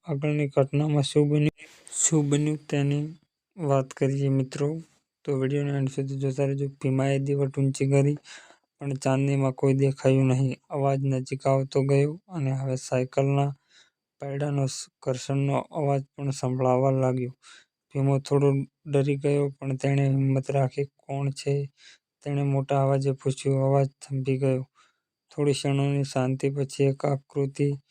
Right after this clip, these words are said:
ચાંદનીમાં દેખાઈ. તે ખાખી ગણવેશમાં હતી, ખભે ટપાલની થેલી હતી અને હાથમાં સાયકલ હતી. ભીમોનું શરીર ઠંડુ પડી ગયું.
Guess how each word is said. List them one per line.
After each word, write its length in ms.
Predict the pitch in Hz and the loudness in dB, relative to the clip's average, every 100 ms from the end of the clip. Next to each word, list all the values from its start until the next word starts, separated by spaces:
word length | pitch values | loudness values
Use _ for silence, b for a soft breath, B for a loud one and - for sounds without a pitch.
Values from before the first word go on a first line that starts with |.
| B B _ - | B B _ -12
ચાંદનીમાં 560 | 135 135 139 139 139 | -4 0 0 0 2
દેખાઈ. 420 | 139 135 139 139 | 2 2 2 2
તે 300 | 139 _ - | 2 _ -8
ખાખી 460 | 135 - 131 131 143 | -6 -2 -2 2 2
ગણવેશમાં 960 | 135 139 139 139 135 - 139 143 143 139 | 4 2 4 2 0 0 0 0 0 -4
હતી, 360 | 139 135 131 _ b b b _ _ | 2 0 0 _ b b b _ _
ખભે 280 | 139 131 139 | -8 0 0
ટપાલની 600 | 135 139 139 143 143 139 | 2 0 4 4 4 2
થેલી 400 | 139 135 139 139 | 2 2 4 2
હતી 360 | 135 - 147 175 | 2 -2 -4 -6
અને 300 | - 170 131 | -10 -6 -4
હાથમાં 400 | 131 131 139 131 | -4 -8 -6 -6
સાયકલ 500 | - 127 127 139 127 | 0 0 2 0 0
હતી. 320 | 127 131 131 _ B B B _ _ _ _ _ _ _ _ _ - | -2 -8 -12 _ B B B _ _ _ _ _ _ _ _ _ -12
ભીમોનું 440 | 139 135 139 147 139 | -4 0 0 0 -2
શરીર 360 | - 139 139 | 2 2 2
ઠંડુ 320 | 139 139 143 | 0 2 2
પડી 260 | 143 147 139 | 2 2 4
ગયું. 300 | 147 143 156 | 4 4 2